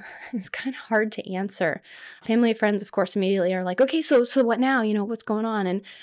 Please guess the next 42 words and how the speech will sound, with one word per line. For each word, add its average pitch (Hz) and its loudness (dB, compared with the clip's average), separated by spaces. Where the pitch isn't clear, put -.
I've 240 0
been 311 6
giving, 285 4
you 220 0
know, 190 -2
I've 196 -4
been 233 0
giving 233 2
various 208 0
answers 180 -6
depending 190 -6
on 190 -2
who 185 -6
I'm 202 -2
telling. 180 -4
And, 180 -4
and, 233 2
uh, 233 2
to 262 4
be 277 8
honest 302 6
right 247 4
now, 208 2
I 226 -4
just 226 2
need 208 -2
a 165 -2
break. 160 -8
I 208 -2
need 208 2
a 214 4
break 208 4
from 233 2
trying 214 2
to 202 4
achieve 196 0
goals 196 4
and 185 -2
milestones 185 -2
in 185 -4
my 175 -4
life. 175 -2